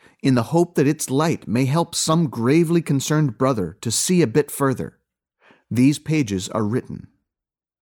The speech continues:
No thinking man but must envision a body of two and one half million Freemasons, taught the highest principles of patriotism and law and order,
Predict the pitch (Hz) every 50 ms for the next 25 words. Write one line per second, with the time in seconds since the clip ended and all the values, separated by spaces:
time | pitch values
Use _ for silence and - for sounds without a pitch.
0 | _ _ _ _ _ _ _ _ _ _ _ _ _ _ _ - 120 123 139 180
1 | 214 208 - - 180 185 170 - 170 156 131 120 127 120 95 85 85 87 90 110
2 | 160 165 127 - - _ - 127 120 123 135 - - 123 117 101 95 131 170 185
3 | 180 165 131 113 104 123 123 143 160 175 165 156 143 127 - _ - - 190 196
4 | 190 170 127 107 104 117 139 170 180 165 139 147 160 165 160 - - 120 120 135
5 | 147 160 165 170 170 160 151 - - 151 151 160 151 131 127 123 - - 80 73
6 | 64 - - - _ _ _ _ _ _ _ _ _ _ _ - - 160 175 -
7 | - - 120 117 - - 156 165 175 185 180 170 - - _ - 175 175 - -
8 | 107 87 90 87 85 107 107 - _ - 143 151 156 - 170 165 165 156 175 170
9 | 156 170 175 170 160 - - - 120 107 101 98 101 117 139 151 156 147 - 147
10 | 139 117 - 123 131 131 110 95 80 - _